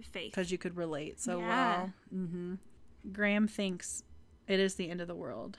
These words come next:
Speaker 2: and Meryl is just, like, trying to get Graham to be positive because he used to be this reverend that was like, "It's
Speaker 1: Yeah.
Speaker 2: okay, everything's gonna be okay,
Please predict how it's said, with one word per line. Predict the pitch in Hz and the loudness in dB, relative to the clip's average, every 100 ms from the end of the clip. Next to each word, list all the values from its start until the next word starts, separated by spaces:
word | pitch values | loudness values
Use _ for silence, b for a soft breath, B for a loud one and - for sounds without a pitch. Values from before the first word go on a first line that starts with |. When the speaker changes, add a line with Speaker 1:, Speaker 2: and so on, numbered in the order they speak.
| - | -8
Speaker 2:
and | 196 196 196 | 0 2 4
Meryl | 202 233 190 | 4 4 2
is | - | 0
just, | 190 - | -4 -2
like, | 175 - | -2 -4
trying | - 190 175 175 175 | -2 0 2 0 -2
to | - 185 | -4 -2
get | 175 160 | -2 -4
Graham | 165 165 160 165 165 | -4 -4 -6 -8 -6
to | - 170 165 160 165 b b b - | -4 -2 -2 -4 -8 b b b -4
be | 180 220 | 6 6
positive | 208 - - 170 170 - - 190 | 6 -2 -2 0 -2 -4 -8 -4
because | 196 196 - | -2 0 0
he | 208 | 4
used | 214 302 | 4 2
to | - | 0
be | 311 | 2
this | 247 226 - | 2 0 0
reverend | 180 202 214 202 202 | 0 2 2 0 0
that | 190 - | -2 -6
was | 170 | -8
like, | - - | -10 -4
"It's | 294 | 0
Speaker 1:
Yeah. | 294 | 0
Speaker 2:
okay, | 269 - 202 | 0 0 0
everything's | 202 202 202 | 0 -2 -4
gonna | - 190 | -6 -6
be | 190 | -6
okay, | 175 208 208 | -2 0 0